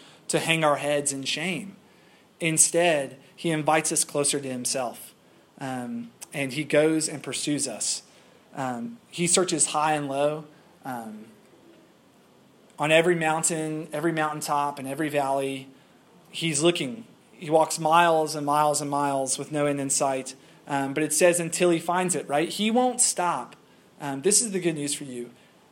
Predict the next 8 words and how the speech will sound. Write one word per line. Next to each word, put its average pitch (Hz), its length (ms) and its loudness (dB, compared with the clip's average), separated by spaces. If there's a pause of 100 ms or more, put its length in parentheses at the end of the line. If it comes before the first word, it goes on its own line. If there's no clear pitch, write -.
(280)
Jesus 190 500 0
won't 151 300 -4
stop 143 340 0
pursuing 143 460 -6
you 180 400 -2 (480)
no 151 160 -2
matter 139 280 -2
what. 113 440 -12